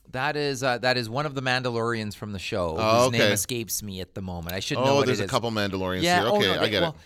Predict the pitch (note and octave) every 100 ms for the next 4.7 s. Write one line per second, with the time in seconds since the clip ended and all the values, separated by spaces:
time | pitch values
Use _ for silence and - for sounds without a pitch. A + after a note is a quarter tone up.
0 | - D#3 E3 - B3+ D4+ E3+ F3 F3+ B2
1 | C3+ A#2 C#3+ C#3 - C#3+ D3 D3 C#3+ C3+
2 | D#3+ G3 D3 A#2 G2+ A#2+ E3+ D#3+ C3+ D3
3 | - C#3+ B2 A#2+ G2 G#2+ A2 G2+ G2 F2+
4 | F2 F2+ - G2+ F2+ F2 F2